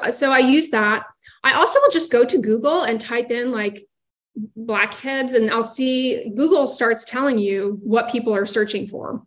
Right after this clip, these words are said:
So I'll do that. And then YouTube has a very valuable thing on the back end, the analytics. If you go into your analytics, um, there's a research tab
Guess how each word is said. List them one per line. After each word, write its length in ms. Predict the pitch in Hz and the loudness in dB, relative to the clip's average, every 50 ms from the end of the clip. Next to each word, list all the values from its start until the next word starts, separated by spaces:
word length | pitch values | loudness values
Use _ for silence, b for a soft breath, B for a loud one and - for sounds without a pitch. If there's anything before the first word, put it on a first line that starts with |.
| _ b b b b b | _ b b b b b
So 140 | - 247 | -2 0
I'll 160 | 247 269 277 269 | 2 4 4 4
do 140 | 294 339 302 | 4 4 4
that. 380 | 240 202 190 - 208 240 - - _ | 4 2 0 0 -2 -4 -6 -6 _
And 160 | - 254 269 269 | 0 2 2 2
then 220 | 262 269 262 226 | 2 2 2 0
YouTube 760 | 208 208 254 339 427 403 - - 233 220 208 208 208 208 208 | 0 2 4 4 4 4 2 0 0 2 2 2 0 -2 -2
has 380 | 202 - 233 220 220 220 214 208 | -2 0 0 2 2 2 0 0
a 60 | - 214 | -2 -2
very 340 | 190 214 240 262 320 320 233 | 0 2 2 2 2 0 -2
valuable 500 | 214 202 196 202 202 196 196 208 196 - | -4 -6 -6 -6 -6 -6 -6 -6 -6 -6
thing 460 | - 208 190 196 208 220 220 220 220 B B B B B _ _ _ - | -8 -8 -6 -4 -2 -2 -2 -4 -6 B B B B B _ _ _ -2
on 240 | 226 233 240 233 226 | 2 2 4 4 4
the 200 | 220 226 226 220 | 4 4 4 2
back 340 | 196 208 214 202 208 208 - | 2 2 2 2 0 0 -2
end, 140 | 226 226 220 | -2 -2 -2
the 100 | 214 208 - | -2 0 0
analytics. 760 | 233 247 262 247 233 247 233 208 175 147 - - - - - | 0 0 0 2 2 2 0 0 -2 -4 -6 -8 -12 -14 -12
If 100 | - - | -8 -6
you 80 | 240 220 | -4 0
go 160 | 254 262 302 | 2 2 2
into 240 | 359 349 339 - 339 | 2 2 2 0 0
your 100 | 277 - | 0 0
analytics, 840 | - 233 240 233 220 214 214 208 196 190 196 190 - - - - _ _ _ _ _ _ _ _ _ _ - | 0 -2 -2 -2 0 0 0 0 0 0 -2 -4 -8 -14 -18 -20 _ _ _ _ _ _ _ _ _ _ -2
um, 340 | 233 220 220 220 220 214 214 | 0 2 4 4 4 4 6
there's 180 | 214 233 233 233 | 6 6 6 6
a 60 | 226 | 4
research 680 | 220 208 247 330 415 - - 254 214 190 - - - - | 4 4 6 4 4 4 4 0 -2 -2 -4 -6 -10 -10
tab 540 | - - 196 - - - - - 240 208 | -10 -12 -12 -12 -12 -14 -14 -14 -16 -18